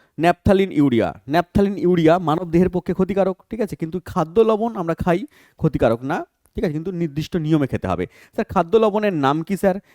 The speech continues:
এর নাম হচ্ছে সোডিয়াম ক্লোরাইড। সোডিয়াম ক্লোরাইডকে আমরা খাদ্য লবণ বলি। স্যার, এর সংকেত কি স্যার? সংকেত হচ্ছে এনএসিএল, এনএসিএল, একে আমরা খাদ্য লবণ বলে থাকি। নেক্সট প্রশ্নে চলে এসো। স্যার, ক্লোরোফর্মের রাসায়নিক সূত্র কোনটা?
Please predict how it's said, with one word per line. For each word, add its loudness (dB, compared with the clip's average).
এর 0
নাম 0
হচ্ছে 2
সোডিয়াম 4
ক্লোরাইড। 4
সোডিয়াম -2
ক্লোরাইডকে 2
আমরা 2
খাদ্য 0
লবণ 2
বলি। -2
স্যার, 0
এর 2
সংকেত -4
কি -4
স্যার? 0
সংকেত -2
হচ্ছে -2
এনএসিএল, 0
এনএসিএল, 2
একে -8
আমরা -4
খাদ্য -6
লবণ -2
বলে 2
থাকি। -8
নেক্সট -4
প্রশ্নে -6
চলে 0
এসো। -6
স্যার, -8
ক্লোরোফর্মের 0
রাসায়নিক -2
সূত্র -4
কোনটা? -6